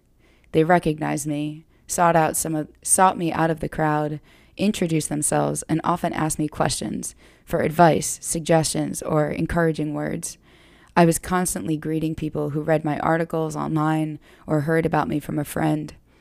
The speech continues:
especially after an online blog published the thank you letter I wrote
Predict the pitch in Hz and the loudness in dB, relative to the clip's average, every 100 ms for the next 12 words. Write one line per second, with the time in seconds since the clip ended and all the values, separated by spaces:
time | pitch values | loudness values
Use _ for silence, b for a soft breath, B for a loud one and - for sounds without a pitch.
0 | b b b 180 - 196 - 185 165 160 | b b b -2 4 4 4 0 0 0
1 | 160 160 156 - 160 156 156 151 147 151 | 0 0 -2 0 0 2 0 -4 -4 0
2 | 151 147 151 - 160 160 147 - - - | 2 0 -2 -4 -2 -2 -4 -6 -10 -4
3 | 160 - 160 160 156 147 151 151 143 - | -4 0 0 0 -4 -2 0 0 -2 -2
4 | 143 160 156 147 | 2 4 2 0